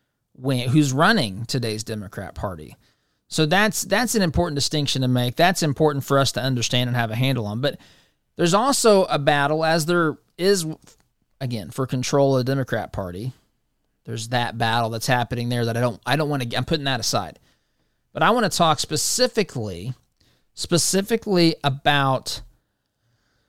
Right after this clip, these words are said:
the, uh, folks in, well, there, there's three names that have kind of, well, four,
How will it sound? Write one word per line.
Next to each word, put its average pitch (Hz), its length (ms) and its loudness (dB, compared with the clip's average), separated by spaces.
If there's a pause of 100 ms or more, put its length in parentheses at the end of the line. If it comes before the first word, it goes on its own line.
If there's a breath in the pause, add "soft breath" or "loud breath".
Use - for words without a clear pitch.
(300)
the, 143 680 6 (400 loud breath)
uh, 139 200 0
folks 185 640 2 (100)
in, 156 520 2 (2000 loud breath)
well, 170 160 -2
there, 170 200 -2
there's 165 260 2
three 196 380 2
names 120 800 0
that 131 180 2
have 123 420 0
kind 139 280 0
of, 104 40 -12
well, 92 120 -10
four, - 480 -4